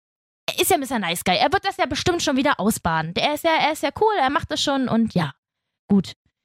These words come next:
Dann kam irgendwie nur so, nur so Bruchstücke und keine Ahnung was und, hm, und ich dachte ja, und wenn er so Samstag ist, dann will er bestimmt den Tag auch einfach mal mit dir verbringen, vor allen Dingen, wenn er nicht arbeiten muss und, ah,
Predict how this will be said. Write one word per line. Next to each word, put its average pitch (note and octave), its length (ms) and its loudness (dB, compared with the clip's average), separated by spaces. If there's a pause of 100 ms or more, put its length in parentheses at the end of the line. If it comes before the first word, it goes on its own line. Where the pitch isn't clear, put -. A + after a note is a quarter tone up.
(280)
Dann C4 160 0
kam D#4 220 0
irgendwie D4 340 2
nur C#4+ 240 4
so, C4+ 340 2
nur A#3+ 220 6
so B3 120 2
Bruchstücke C4 880 2
und G#3 160 0
keine G#3+ 320 2
Ahnung C4 440 2
was B3+ 340 0
und, G3+ 240 2 (120)
hm, A#3+ 420 6
und G3 220 0 (720)
ich - 120 -2
dachte B3+ 260 -2
ja, A3 200 4 (280)
und A3+ 80 6
wenn B3+ 140 4
er D4 80 4
so C#4 80 2
Samstag D4+ 500 2
ist, - 180 0
dann A#3+ 120 4
will A#3+ 100 4
er B3 80 4
bestimmt B3+ 380 -2
den A#3+ 100 0
Tag B3 260 0
auch C#4 120 2
einfach B3 280 0
mal B3 120 4
mit B3+ 220 2
dir F4+ 140 0
verbringen, D4 480 0
vor A#3 140 -2
allen G#3 120 4
Dingen, A#3 120 6
wenn C4 100 2
er D4 60 2
nicht E4 200 -2
arbeiten D#4+ 480 2
muss C#4 400 2
und, B3 200 0 (560)
ah, D4+ 580 0